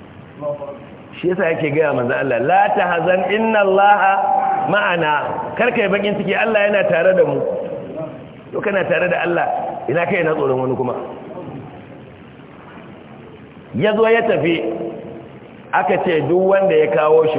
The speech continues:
ko da rai, ko ba rai, ya ci raƙumi ta-, ɗari. Kuma raƙumi ɗari a wajen Balarabe a wannan lokacin.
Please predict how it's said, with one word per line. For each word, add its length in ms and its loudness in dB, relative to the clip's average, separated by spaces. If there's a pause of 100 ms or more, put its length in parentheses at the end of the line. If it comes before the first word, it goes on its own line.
(140)
ko 160 4 (100)
da 120 2
rai, 180 2 (340)
ko 240 4
ba 220 2
rai, 180 2 (540)
ya 380 0
ci 80 0
raƙumi 800 0 (180)
ta-, 100 -6 (300)
ɗari. 260 0 (880)
Kuma 200 -2
raƙumi 440 0
ɗari 240 -2
a 80 -2
wajen 240 0
Balarabe 400 0
a 80 -2
wannan 260 -2
lokacin. 380 -6